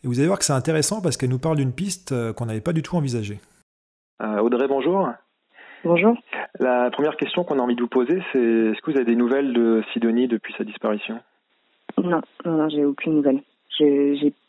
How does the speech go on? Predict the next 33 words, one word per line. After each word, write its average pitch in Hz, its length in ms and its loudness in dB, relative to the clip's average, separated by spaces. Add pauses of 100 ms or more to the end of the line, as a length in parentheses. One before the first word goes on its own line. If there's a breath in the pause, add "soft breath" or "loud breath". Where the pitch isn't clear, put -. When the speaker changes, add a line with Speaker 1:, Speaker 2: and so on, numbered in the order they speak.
(240)
Speaker 3:
pas 180 140 8
parlé 170 400 6
à 156 160 8
ses 156 80 2
parents 160 260 2
depuis 160 460 2
un 156 100 2
moment. 156 360 6 (400 loud breath)
J'ai 143 320 2 (260)
pris - 260 4 (440)
des 165 100 10
nouvelles 165 320 6
pendant, 143 460 2
pendant 143 280 0
plusieurs 151 440 0
années. 156 340 8 (160 loud breath)
Speaker 2:
Mhm. - 200 -2 (400 loud breath)
Speaker 3:
Euh, 139 440 2 (400)
et 151 160 2 (160)
en 147 140 4
tout - 160 -2
cas, 156 320 8
euh, 143 160 0 (160)
aux 156 120 0
dernières 170 540 6
nouvelles, 156 320 6
elle 143 140 6
a, 139 320 0
elle 143 400 -8
est 135 100 -10
toujours - 380 -6
portée 147 260 -6
disparue. 143 360 -6